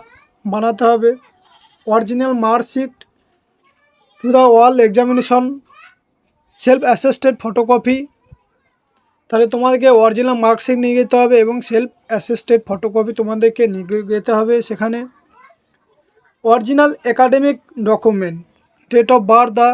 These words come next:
application, তাহলে তোমাকে জানো date of বার্থটা তোমার ঠিক থাকে সেই ডকুমেন্ট একটা নিয়ে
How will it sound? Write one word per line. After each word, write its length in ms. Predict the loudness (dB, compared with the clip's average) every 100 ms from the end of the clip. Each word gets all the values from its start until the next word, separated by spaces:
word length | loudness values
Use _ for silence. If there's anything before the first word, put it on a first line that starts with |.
| -2 _ -8
application, 420 | -6 -6 -4 -6 -8 _ _ _ -20 _ _ _
তাহলে 200 | -4 -2 0
তোমাকে 220 | 2 4 4
জানো 140 | 2 2
date 180 | 0 2 2
of 40 | 2
বার্থটা 260 | 0 0 -2
তোমার 180 | 0 -2 -2
ঠিক 120 | -6 -4
থাকে 220 | 0 0 0
সেই 160 | 0 2 2
ডকুমেন্ট 320 | 0 0 -2
একটা 140 | 0 -2 -2
নিয়ে 140 | -2